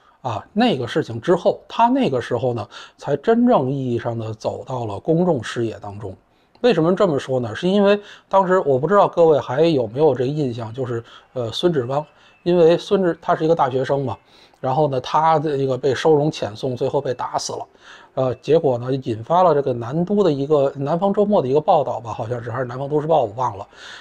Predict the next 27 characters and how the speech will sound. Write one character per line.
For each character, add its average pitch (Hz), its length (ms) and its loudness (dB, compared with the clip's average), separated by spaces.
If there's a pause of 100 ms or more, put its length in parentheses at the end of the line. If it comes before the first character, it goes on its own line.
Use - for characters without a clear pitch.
(160)
呃， 139 300 2 (840)
后 214 380 4
果 120 240 0
呢 113 100 -8
是 139 100 -10
这 190 120 2
样 147 200 4
的， 117 120 -6
就 143 120 0
是 127 80 2
收 220 280 4
容 196 180 4
遣 110 340 -4
送 147 280 0
终 214 300 2
于 156 140 4
在 156 220 0 (600)
几 220 200 0
乎 220 180 2
所 180 280 2
有 175 120 6
人 120 80 -2
的 127 120 -4
抗 156 340 -2
议 127 140 -4
之 170 160 0
下， 196 180 0